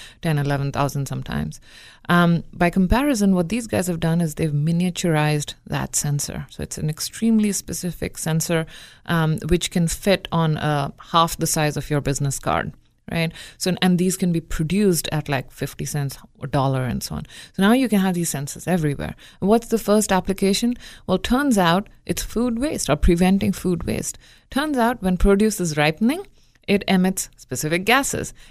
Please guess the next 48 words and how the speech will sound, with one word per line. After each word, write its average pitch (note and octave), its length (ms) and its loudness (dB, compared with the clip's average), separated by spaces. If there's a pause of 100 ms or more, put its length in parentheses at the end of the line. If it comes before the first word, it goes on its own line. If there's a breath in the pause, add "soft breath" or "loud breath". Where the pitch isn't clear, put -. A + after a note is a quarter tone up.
And F#3 180 2
if F#3+ 140 0
you G3 140 4
were F#3+ 120 4
to F#3+ 120 2
know G3+ 240 2
how G#3+ 180 2
much F#3+ 220 0
gas D#3+ 240 0
is D#3+ 100 -6
emitted, G3+ 560 0 (220)
you'd A3 340 4
know G3+ 540 6
which G3 400 2
produce F#3 480 4
to F3+ 80 0
put F#3+ 200 4
into F3 200 4
the D#3 100 0
supply D3+ 360 2
chain - 300 -4
because D3+ 260 -4
this C#3+ 180 -2
is D#3 160 -2
ripe G#2+ 260 -2
enough. A#2+ 320 -4 (340 loud breath)
And G3+ 140 4
that D4 240 2
really B3+ 220 -2
prevents G#3 500 -2
food F3+ 340 -6
waste, - 280 -4
which D#3+ 120 -8 (220)
otherwise E3 400 0
you're D3+ 80 -4
just D3 220 -8
kind D3 160 -4
of A#2+ 120 -8
guessing B2+ 360 -6
at D2 160 -8
it. - 180 -16 (320 loud breath)
So A3 140 0
this C4 200 4
is, C#4 180 2
this C4 180 2
is C4+ 100 -2
an A#3 160 6
interesting G#3+ 580 4